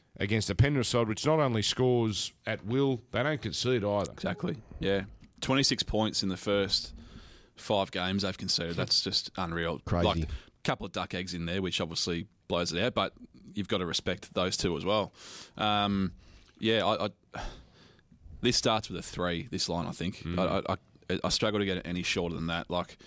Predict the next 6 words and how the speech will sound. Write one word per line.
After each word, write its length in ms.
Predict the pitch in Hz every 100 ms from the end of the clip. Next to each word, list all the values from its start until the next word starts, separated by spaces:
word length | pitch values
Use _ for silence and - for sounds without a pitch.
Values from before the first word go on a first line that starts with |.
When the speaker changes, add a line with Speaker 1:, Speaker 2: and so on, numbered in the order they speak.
| - - - - -
Speaker 2:
um, 520 | 92 92 90 90 82 - _ _ - - - - - - - - - 104
how 280 | 120 123
did 140 | 117 -
Penrith 320 | 113 104 92
not 220 | 95 -
score 560 | - - 92 90 87